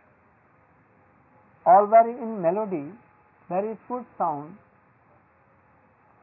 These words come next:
but, uh, Dundubhi or drum or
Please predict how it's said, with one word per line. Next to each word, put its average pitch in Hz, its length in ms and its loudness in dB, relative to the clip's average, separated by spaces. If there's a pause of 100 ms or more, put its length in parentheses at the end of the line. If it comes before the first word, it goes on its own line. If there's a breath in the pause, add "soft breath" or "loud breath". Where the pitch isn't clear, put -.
(140)
but, 190 220 -4
uh, 202 200 -2 (2750)
Dundubhi 208 600 -4 (1200)
or 160 140 2 (160)
drum 196 520 -2 (1080)
or 180 180 0